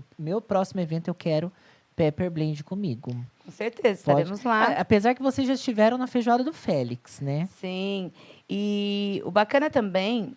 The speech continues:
Speaker 2: é de ser fabricante do produto é que as festas, a gente pode fazer as festas, inclusive, é, personalizada.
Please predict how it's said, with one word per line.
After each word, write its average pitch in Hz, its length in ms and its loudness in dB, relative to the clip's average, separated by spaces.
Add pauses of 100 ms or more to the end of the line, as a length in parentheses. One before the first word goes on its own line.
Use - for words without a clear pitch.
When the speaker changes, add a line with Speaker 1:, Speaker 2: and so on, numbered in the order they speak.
(100)
Speaker 2:
é 175 140 -2
de 175 100 -8
ser - 200 -2
fabricante 185 640 -2
do 175 100 -10
produto 196 640 -6
é 185 80 -4
que 208 240 -2
as 196 220 -2
festas, 196 640 2
a 190 60 -4
gente 190 320 -8
pode 202 420 2
fazer 208 540 -2 (360)
as 190 200 -8
festas, 196 440 -4
inclusive, 208 1040 -8 (280)
é, 202 200 2
personalizada. 226 920 -4